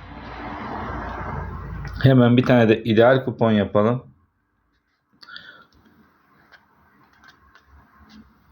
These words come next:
O kuponun oranı biraz yüksek olsun arkadaşlar.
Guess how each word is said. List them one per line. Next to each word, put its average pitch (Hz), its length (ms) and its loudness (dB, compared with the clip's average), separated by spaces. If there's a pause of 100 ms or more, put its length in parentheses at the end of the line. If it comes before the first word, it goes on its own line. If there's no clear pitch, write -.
(160)
O 110 160 2
kuponun 110 360 2
oranı 110 340 4
biraz 110 300 4
yüksek 110 300 -2
olsun 101 240 0
arkadaşlar. 92 800 -2